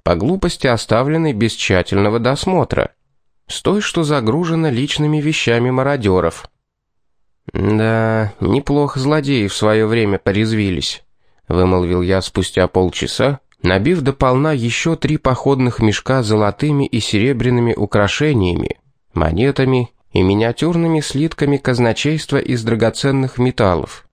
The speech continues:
а также разномастными каменьями, сплошь ограненными, и зло сплюнул. «Уроды!» В том, что это на самом деле были разбойники и мародеры,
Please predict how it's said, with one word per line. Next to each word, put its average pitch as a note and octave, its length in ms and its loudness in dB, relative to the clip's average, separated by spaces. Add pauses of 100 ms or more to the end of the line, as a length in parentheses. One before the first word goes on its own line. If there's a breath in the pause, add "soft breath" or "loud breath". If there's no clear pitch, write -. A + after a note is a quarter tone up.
(220)
а - 140 0
также E3 400 0
разномастными A2+ 800 2
каменьями, C#3 840 0
сплошь - 480 -2
ограненными, G#2 880 0 (380)
и E2+ 100 2
зло G2 300 0
сплюнул. F#2+ 680 -2 (400)
«Уроды!» C#3 720 0 (560)
В - 120 -16
том, C#3+ 240 2
что - 240 0
это C#3 320 0
на C3 160 0
самом C3+ 420 0
деле A#2 320 0
были G#2 280 2
разбойники G2 720 2
и F#2+ 80 4
мародеры, F#2+ 680 0